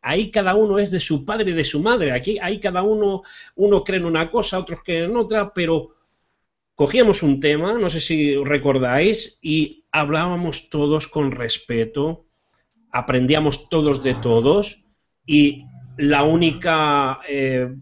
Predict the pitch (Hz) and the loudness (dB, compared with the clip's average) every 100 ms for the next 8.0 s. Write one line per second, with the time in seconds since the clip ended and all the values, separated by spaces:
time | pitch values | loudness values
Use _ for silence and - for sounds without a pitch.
0 | - 147 151 143 131 175 - 147 147 151 | -6 -2 -2 0 2 2 0 0 2 2
1 | 185 202 - 139 143 139 123 120 123 - | 0 -2 -6 -2 2 2 2 0 -2 -4
2 | 113 185 139 123 123 123 165 170 143 131 | -6 -6 -4 -2 0 0 -2 -2 -2 -2
3 | - 131 131 - 127 117 117 147 175 147 | -6 -14 -14 -8 -6 -6 -2 0 0 0
4 | 139 - _ _ 120 120 113 117 110 - | -4 -10 _ _ -6 -4 -2 -2 -2 -6
5 | 104 _ _ _ _ _ _ _ _ - | -18 _ _ _ _ _ _ _ _ -10
6 | - 208 208 220 190 156 135 147 220 202 | 0 0 2 0 2 2 4 4 4 4
7 | 202 165 165 131 - 247 - 160 165 | 0 0 2 2 0 -2 0 -4 -6